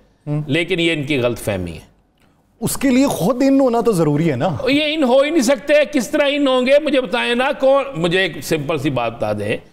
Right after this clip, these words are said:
Speaker 2: पाकिस्तान की सियासी तारीख आपने देखी है, मैंने देखी है। इलेक्शन में जब महीना इलेक्शन, हुकूमत ख़त्म होने में रह जाता है, लोग जलसे जुलूस करते हैं, अपनी ताकत, सियासी ताकत जो है उसका मुजाहरा करते हैं। जिस मुल्क के अंदर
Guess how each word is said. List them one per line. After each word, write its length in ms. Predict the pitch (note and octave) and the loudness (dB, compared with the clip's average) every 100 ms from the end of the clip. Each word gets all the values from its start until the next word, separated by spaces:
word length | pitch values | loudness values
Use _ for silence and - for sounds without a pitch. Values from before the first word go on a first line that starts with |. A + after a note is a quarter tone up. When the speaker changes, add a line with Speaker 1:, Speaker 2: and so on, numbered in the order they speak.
| _ _ _ | _ _ _
Speaker 2:
पाकिस्तान 600 | C3 B2+ F3+ - E3+ D3+ | -4 -2 -4 -2 -2 -2
की 100 | D3 | -2
सियासी 400 | - D3+ B2 D3 | -2 -2 -2 -4
तारीख 420 | C#3+ C3+ C3 C3 | -2 -2 -2 -2
आपने 300 | B2 B2 C#3 | -2 -2 -2
देखी 340 | B2+ A#2 G2 B2+ | 0 -2 -2 -2
है, 60 | |
मैंने 280 | C#3 A2+ A2 | -2 -2 -2
देखी 340 | G#2 G2 - G2+ | -2 -4 -4 -2
है। 100 | A2+ F#3+ - - - | -2 -4 -18 -12 -4
इलेक्शन 440 | D3 E3 - G3 | -2 -2 -4 -2
में 180 | F#3+ F#3 | 0 0
जब 340 | C3 C#3+ E3+ - | 0 -2 -4 -6
महीना 640 | C3 B2+ C3 C#3 E3 F#3 | -2 0 0 0 0 0
इलेक्शन, 320 | E3 C#3+ - C#3+ | -2 -4 -4 -4
हुकूमत 440 | C#3+ C3+ C3+ D#3 E3 | -2 -2 -2 -2 -2
ख़त्म 260 | C#3+ D#3+ C#3+ | -2 -2 -2
होने 160 | C#3+ | 0
में 100 | C3+ | 0
रह 120 | C3 B2+ | 0 0
जाता 300 | A#2+ A2 A#2+ | -2 -2 -2
है, 160 | C3 - - - | -2 -6 -16 -2
लोग 260 | D3+ D3+ A2+ | -2 -2 -2
जलसे 380 | D3+ - F#3 | -2 0 -2
जुलूस 340 | C#3+ C#3 E3 - | 0 2 0 0
करते 340 | F3 B2 D3+ | -4 -2 -2
हैं, 180 | C3 G2+ - - - | -2 -6 -12 -20 -4
अपनी 340 | D#3 D#3 F#3+ | -4 -2 -4
ताकत, 520 | D#3 E3+ D3+ F#3+ E3+ - | -2 -2 -2 -2 -4 -4
सियासी 360 | - D3+ F#3 | -2 -2 -2
ताकत 540 | D#3 D#3+ D3 F#3 D#3+ - | -4 -4 -2 -2 -4 -4
जो 120 | D3 | 0
है 100 | D#3 | 0
उसका 240 | F3+ F3 F3 | 0 -2 -4
मुजाहरा 360 | C#3 D#3+ F3 | 0 0 0
करते 380 | - D3+ - C#3+ | 0 -4 -2 -4
हैं। 120 | A2+ - - - A#2+ | -4 -8 -20 -16 -10
जिस 320 | G#2+ A#3+ - F3+ | -2 -2 -2 -2
मुल्क 320 | G3+ G#3+ G#3+ | 0 0 -2
के 100 | G#3 | -2
अंदर 420 | G3 G3 G3+ D#3 | 0 0 0 -2